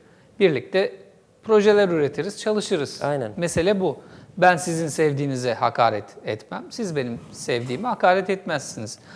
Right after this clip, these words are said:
Speaker 1: Bu, bu ülkede birlikte yaşarız. Ee, mesele bu. Ee, dolayısıyla inşallah bir gün anlarlar.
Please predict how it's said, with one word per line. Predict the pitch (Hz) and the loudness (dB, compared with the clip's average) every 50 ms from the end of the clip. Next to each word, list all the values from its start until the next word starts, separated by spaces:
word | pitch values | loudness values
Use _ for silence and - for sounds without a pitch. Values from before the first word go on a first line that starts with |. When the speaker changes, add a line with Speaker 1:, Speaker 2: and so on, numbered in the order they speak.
| - - - - - - | -20 -20 -18 -18 -12 -6
Speaker 1:
Bu, | - 165 175 185 180 180 | -4 -2 -2 0 0 0
bu | 180 180 | 0 0
ülkede | 175 160 151 180 165 180 170 160 | 0 0 0 0 0 2 2 2
birlikte | 175 170 170 165 170 - | 2 2 0 -2 0 0
yaşarız. | 220 220 196 165 - 190 156 127 113 - - - - - - - _ - | 2 2 2 2 2 -2 -2 -2 -4 -10 -12 -16 -16 -20 -20 -20 _ -6
Ee, | - 110 107 113 117 113 143 139 | -4 -2 0 0 0 -2 -4 -4
mesele | 143 143 139 - - 151 156 160 160 | -6 -8 -8 -4 -2 0 0 0 0
bu. | 151 135 113 - - - - - - - - - - - | 0 -2 -4 -6 -14 -20 -20 -20 -20 -20 -20 -18 -8 -4
Ee, | - | -2
dolayısıyla | 127 123 117 120 131 151 165 160 156 151 147 - - 143 156 170 170 160 | 0 0 0 0 0 0 0 2 0 0 -2 -4 -4 0 0 0 0 0
inşallah | 156 185 160 - - 135 123 139 147 151 | -4 -6 -6 -2 0 0 2 4 2 2
bir | 147 143 | 2 -4
gün | 143 151 | -6 -4
anlarlar. | 147 139 139 139 139 139 135 139 135 123 113 - | -2 -2 -2 0 0 0 0 0 2 2 0 0